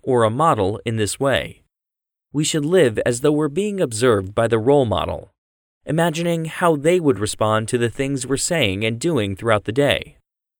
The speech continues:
This technique was used by Stoics to cultivate a kind of self-awareness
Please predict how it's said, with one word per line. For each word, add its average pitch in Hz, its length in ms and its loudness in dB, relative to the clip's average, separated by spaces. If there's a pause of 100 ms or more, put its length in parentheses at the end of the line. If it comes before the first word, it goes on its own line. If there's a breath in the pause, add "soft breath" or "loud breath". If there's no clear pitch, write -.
(260)
This 160 260 0
technique 117 560 0
was 113 220 0
used 160 300 0
by 110 160 2
Stoics 95 500 0 (220 soft breath)
to 160 120 -6
cultivate 185 640 0
a 147 60 -4
kind 151 320 -2
of 127 160 0
self-awareness 131 920 0